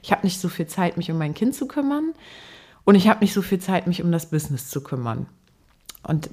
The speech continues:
da sind halt viele Schuldgefühle entstanden. Also das Gefühl von,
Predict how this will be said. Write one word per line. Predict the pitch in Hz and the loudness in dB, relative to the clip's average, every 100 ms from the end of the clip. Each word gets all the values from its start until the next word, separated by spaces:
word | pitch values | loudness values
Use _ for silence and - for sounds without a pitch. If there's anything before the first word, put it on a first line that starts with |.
| - | -6
da | 151 170 214 | 0 2 2
sind | 214 202 | 4 2
halt | 196 185 | 0 -4
viele | - 190 | -4 -2
Schuldgefühle | 180 - 170 - 151 - 143 | -2 0 -2 -2 -10 -8 -6
entstanden. | - 139 - 135 135 - | -4 -6 -6 -6 -6 -6
Also | 151 139 | -8 -8
das | 151 - | -10 -12
Gefühl | 156 - 170 | -12 -2 -2
von, | 175 - 156 156 156 | -2 -2 0 2 0